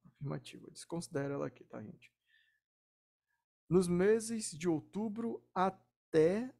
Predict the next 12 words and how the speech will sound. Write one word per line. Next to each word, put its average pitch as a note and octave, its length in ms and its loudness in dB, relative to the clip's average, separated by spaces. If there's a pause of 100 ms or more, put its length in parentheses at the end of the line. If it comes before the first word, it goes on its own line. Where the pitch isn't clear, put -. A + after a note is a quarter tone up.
agosto, B2 1080 -2 (360)
outubro F3+ 960 0 (160)
até E3 680 -2 (160)
agosto. C#3+ 760 -6
Começou C#3 600 -6
em F#3+ 140 -2
outubro D#3+ 580 -6
e F3 60 -4
foi D3 340 -8
até - 340 -10
agosto. F#3 600 -6 (720)
Não F#3 840 4